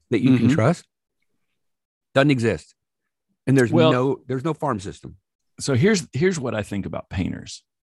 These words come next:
Speaker 3: is I think that if you have old painters that used to use those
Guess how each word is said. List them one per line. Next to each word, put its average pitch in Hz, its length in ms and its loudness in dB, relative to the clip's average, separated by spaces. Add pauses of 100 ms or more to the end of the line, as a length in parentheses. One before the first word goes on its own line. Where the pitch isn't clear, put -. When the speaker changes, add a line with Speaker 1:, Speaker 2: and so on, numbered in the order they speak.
(100)
Speaker 3:
is 87 360 -2
I 110 180 -2
think 101 380 -8
that 87 140 -6
if 90 140 -12
you 117 80 -2
have 110 180 -4 (120)
old 123 360 0
painters 135 560 -4
that 78 120 -8
used 101 260 -4
to 82 80 -6
use 95 380 -4
those 87 500 -2